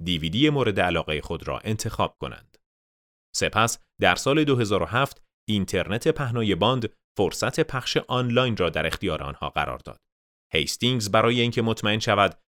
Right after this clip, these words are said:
هیچ کس کاری را که او با بلاکباستر کرد با نتفلیکس نمی کند، در کاری که قرار بود برای کاربران رایگان باشد،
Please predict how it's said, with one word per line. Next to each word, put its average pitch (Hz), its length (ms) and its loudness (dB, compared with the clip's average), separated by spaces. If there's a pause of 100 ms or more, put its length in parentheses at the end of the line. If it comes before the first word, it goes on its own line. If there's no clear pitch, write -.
هیچ 160 240 -2
کس 110 240 0
کاری 131 300 2
را 101 140 4
که - 280 -4
او 151 180 0
با 123 160 6
بلاکباستر 90 640 0
کرد 80 360 -4 (240)
با 95 120 4
نتفلیکس 82 640 -4
نمی 117 180 0
کند، 135 380 -2 (260)
در 82 160 4
کاری 127 300 2
که 147 140 0
قرار 123 360 4
بود 120 200 -2
برای 110 300 4
کاربران 95 560 2
رایگان 82 440 0
باشد، 131 440 -2